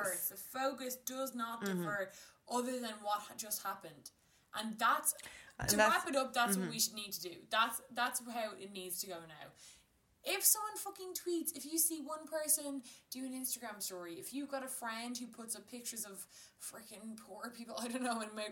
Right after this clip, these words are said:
Speaker 1: writes horrible things.
Speaker 2: Okay, well, I'm gonna strip back to, just from hearing you. Okay, so, like, the nuance never changes. Like, okay, so she's now the poster girl for classism. In school, the fat girl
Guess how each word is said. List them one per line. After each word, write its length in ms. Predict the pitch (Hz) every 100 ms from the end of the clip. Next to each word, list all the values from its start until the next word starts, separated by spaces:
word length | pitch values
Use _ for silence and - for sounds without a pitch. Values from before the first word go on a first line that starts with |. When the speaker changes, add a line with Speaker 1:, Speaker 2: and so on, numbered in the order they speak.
| 214
Speaker 1:
writes 160 | 214 -
horrible 340 | 220 220 196
things. 260 | 226 196 220
Speaker 2:
Okay, 220 | 247 214
well, 120 | 190
I'm 180 | - 233
gonna 160 | 240 240
strip 260 | - 240
back 220 | 196 202 -
to, 440 | 202 180 - - -
just 260 | - 185 -
from 340 | - 185 165
hearing 380 | - 185 180 175
you. 160 | 160 -
Okay, 240 | 170 190
so, 140 | 175 190
like, 200 | 185 - - - - - -
the 80 |
nuance 260 | 196 202 185
never 160 | 196 180
changes. 440 | 185 175 - - - _
Like, 320 | 190 185 -
okay, 260 | 196 196 165
so 200 | 165 151 - - - -
she's 480 | - - 170 226 220
now 500 | 208 180 180 185 190 -
the 160 | 175 185 - _ - - - - - _ _ _ -
poster 440 | 202 202 202 196 165
girl 420 | 170 160 151 156 _ _ _ _
for 160 | - 180
classism. 600 | 165 - - 147 156 - - - - -
In 160 | 170 160
school, 580 | - - 240 247 240 240 - _ _ _ -
the 80 | 170
fat 320 | - - -
girl 400 | 196 175 175 180